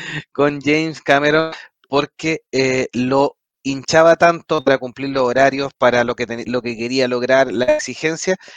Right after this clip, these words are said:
que terminaron de incluso de hablar. Después, las últimas semanas de, de filmación, prácticamente utilizaban un intermediario para darse instrucciones.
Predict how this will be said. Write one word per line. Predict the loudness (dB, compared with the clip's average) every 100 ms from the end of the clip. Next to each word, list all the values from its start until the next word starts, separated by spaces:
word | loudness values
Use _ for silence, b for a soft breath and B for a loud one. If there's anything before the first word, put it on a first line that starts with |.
| B
que | -4
terminaron | -2 -2 -2 -2 -2 -2
de | -2 -2
incluso | -4 -14 -10 -8 -6 -4
de | 0
hablar. | 0 2 0 0
Después, | -8 -4 0
las | 0 0
últimas | -2 -6 -8 -10
semanas | -8 -6 -2 -2
de, | -2 -4
de | -4 -4
filmación, | -6 -8 -8 -8 -6
prácticamente | -4 -4 -4 -4 -4 -6
utilizaban | -6 -6 0 2 2 -2
un | -12 _
intermediario | -12 -6 -4 -2 -4 -4 2 2 4
para | 2 4
darse | 4 2 -4 -10 B B B B
instrucciones. | -14 -10 -12 -8 -6 -6 -8